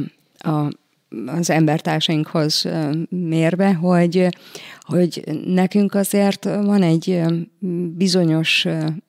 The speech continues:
reménységünk és hitünk, ö, hogy mi tudjuk, hogy hova tartunk. Tehát, hogy nem csak az,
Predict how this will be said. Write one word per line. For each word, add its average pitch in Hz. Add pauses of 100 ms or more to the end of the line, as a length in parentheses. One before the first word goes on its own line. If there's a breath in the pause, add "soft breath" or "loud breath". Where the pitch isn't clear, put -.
(100)
reménységünk 170
és 160
hitünk, 175 (640 loud breath)
ö, 156
hogy 165
mi 196
tudjuk, 180
hogy 175
hova 165
tartunk. 147 (580 loud breath)
Tehát, -
hogy 175
nem 220
csak -
az, 165